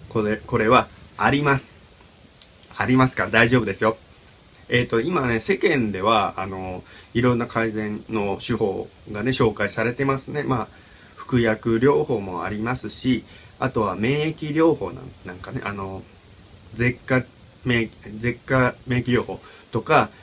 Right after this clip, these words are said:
あと玄関作療法なんていうのもありますし、あとは手術もね、あの、鼻の穴の中に、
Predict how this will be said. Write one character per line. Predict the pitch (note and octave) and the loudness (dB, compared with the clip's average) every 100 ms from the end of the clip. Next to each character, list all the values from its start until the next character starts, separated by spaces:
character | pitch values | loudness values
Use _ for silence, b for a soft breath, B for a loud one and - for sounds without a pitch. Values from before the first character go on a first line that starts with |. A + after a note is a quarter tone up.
| B | B
あ | G#2+ | -8
と | F#2+ | -6
玄 | F#2+ A#2 A2+ | -2 0 0
関 | A#2 | -2
作 | A2+ A2 | 0 2
療 | A2 | 2
法 | G2 F#2 - - | 2 -4 -8 -10
な | F#2+ | -10
ん | F#2+ | -8
て | G2+ | -8
い | |
う | |
の | G2+ | -6
も | G2+ G2 | -4 -4
あ | |
り | G2+ | -2
ま | G#2+ | -6
す | G#2+ | -8
し、 | - C3 A2 - | 0 0 0 -6
あ | - | -10
と | G2+ G2+ | -8 -8
は | F2+ G2 B B - | -8 -12 B B -12
手 | - G#3+ | -6 -4
術 | A#2+ - G#2 | -6 -10 -12
も | - | -4
ね、 | B2 C#3 | -4 -2
あ | G#2 | -6
の、 | G#2 | -8
鼻 | F#2 C3+ D3 | -2 2 4
の | C#3 A#2 | 2 2
穴 | C3+ C3+ | 0 2
の | C3 | 2
中 | C3 B2+ G2+ | 0 0 -6
に、 | F#2 | -8